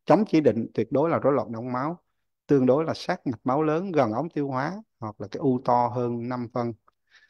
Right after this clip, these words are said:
Tỷ lệ sống s-, năm năm thì ở khoảng bốn mươi đến bảy mươi phần trăm.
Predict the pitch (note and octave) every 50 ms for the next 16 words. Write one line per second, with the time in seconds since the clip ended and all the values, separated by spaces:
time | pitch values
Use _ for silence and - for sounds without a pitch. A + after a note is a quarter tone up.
0 | _ _ _ _ - A#2 B2+ B2 G#2 G2+ - C3+ D#3 F3+ - - - - _ _
1 | D#3 C#3 B2+ C3 B2+ C3 C#3 C3+ C#3 C#3+ C#3 C3 C3 B2+ A#2+ - _ _ _ -
2 | - G2 G2+ G#2 A#2 - - G2 G2+ A#2 C3+ C3 C3 A#2+ A2 - - C3+ C#3+ D#3+
3 | F3+ D#3+ C#3+ B2+ B2 C#3+ C#3 B2 G2 B2 C#3+ C#3 A#2+ G#2 F#2+ - A2 G#2+ A2